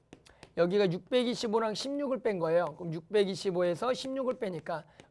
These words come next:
육백구가 되겠죠. 육백구입니다. 자, 그래서 육백구 자체를 또 역수로 곱할 거니까 여기가 얼마가 되냐면 육백구분의 육백이십오가 돼요.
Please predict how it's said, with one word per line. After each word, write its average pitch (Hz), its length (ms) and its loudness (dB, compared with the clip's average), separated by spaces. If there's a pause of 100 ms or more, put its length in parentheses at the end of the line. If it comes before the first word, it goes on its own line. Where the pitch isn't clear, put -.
(300)
육백구가 196 1300 6
되겠죠. 139 380 -6 (300)
육백구입니다. 151 760 -10 (1400)
자, 143 320 -4
그래서 240 460 8 (280)
육백구 220 520 2
자체를 240 400 4
또 240 140 0
역수로 233 400 0
곱할 208 260 -2
거니까 196 540 0 (280)
여기가 180 300 2
얼마가 175 320 4
되냐면 180 520 2
육백구분의 226 1080 2
육백이십오가 156 760 -6
돼요. 123 160 -18